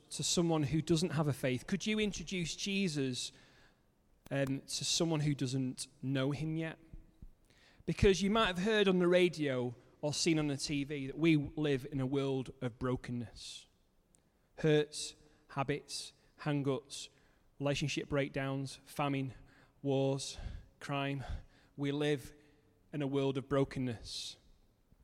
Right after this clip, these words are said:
But God's way was to, to have a world that was filled with God's perfect design, where he created the world perfect. But we know that that's not the way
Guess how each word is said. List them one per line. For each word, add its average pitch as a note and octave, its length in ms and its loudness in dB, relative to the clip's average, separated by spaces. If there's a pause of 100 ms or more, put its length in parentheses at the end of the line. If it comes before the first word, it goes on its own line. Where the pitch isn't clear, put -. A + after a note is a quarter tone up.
(280)
But D#3 200 -4
God's F#3 280 6
way D#3+ 280 8
was C#3+ 360 2
to, C3+ 200 0 (540)
to D3 100 -10
have D#3 260 -2
a D3 40 -2
world D3+ 380 2
that C3+ 300 -8
was C3+ 260 0
filled D#3 340 -2
with C3+ 160 -2
God's D3+ 240 2
perfect D3+ 420 2
design, C3+ 520 0 (100)
where D3 120 2
he D3+ 60 4
created E3+ 440 -2
the C#3+ 80 0
world C#3 360 0
perfect. - 720 0 (880)
But C#3 120 0
we D3 100 4
know D#3+ 220 6
that D3+ 80 4
that's D3+ 240 -4
not D3 180 -2
the C#3 120 0
way C#3 420 0